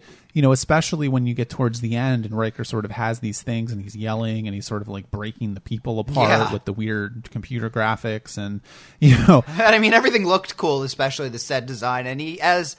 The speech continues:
Speaker 2: as nineties as those scenes were, I liked the look of him, you
Speaker 1: Sure,
Speaker 2: know?
Speaker 1: yeah, absolutely.
Speaker 2: Yeah.
Speaker 1: And I think that, you know, the, the, the way that the lighting is used. You know, they're doing a lot of interesting things with the lighting, I think,
Speaker 2: Yeah.
Speaker 1: this season, too, where they're sort of bringing things down. And,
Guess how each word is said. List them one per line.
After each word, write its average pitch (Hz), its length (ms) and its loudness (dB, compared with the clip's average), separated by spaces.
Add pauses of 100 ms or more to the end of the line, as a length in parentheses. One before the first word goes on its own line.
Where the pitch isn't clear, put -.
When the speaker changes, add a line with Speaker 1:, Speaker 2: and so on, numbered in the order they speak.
(340)
Speaker 2:
as 185 260 2
nineties 165 560 -2
as 131 260 0
those 120 200 -4
scenes 131 340 -4
were, 131 280 0
I 107 100 -4
liked 110 340 -8
the 92 60 -16
look 101 280 -10
of 71 120 -12
him, 87 180 -14
you 92 60 -10
Speaker 1:
Sure, 214 220 4
Speaker 2:
know? 151 140 0
Speaker 1:
yeah, 160 160 0
absolutely. 131 480 0
Speaker 2:
Yeah. 107 60 -2
Speaker 1:
And 107 80 -4
I 113 60 -2
think 123 240 -2
that, 110 160 -2
you 120 120 -4
know, 107 300 -2 (340)
the, 113 540 2
the, 113 400 0
the 120 160 -2
way 113 420 0
that 117 180 -10
the 104 80 -6
lighting 110 420 -6
is 110 160 -6
used. 110 340 -2
You 147 60 -2
know, - 20 0
they're 185 100 -4
doing 254 160 -2
a - 40 0
lot 165 100 2
of 127 60 0
interesting - 300 -4
things 120 140 -4
with 117 100 -10
the 98 60 -6
lighting, 107 400 -4
I 123 60 -2
think, 127 160 -4
Speaker 2:
Yeah. 117 60 -8
Speaker 1:
this 127 140 -4
season, 131 280 -4
too, 131 220 -2
where 131 80 -2
they're 120 80 -4
sort 104 160 -6
of 101 60 -8
bringing 104 280 -6
things 101 260 -8
down. 104 380 -6
And, 95 160 -8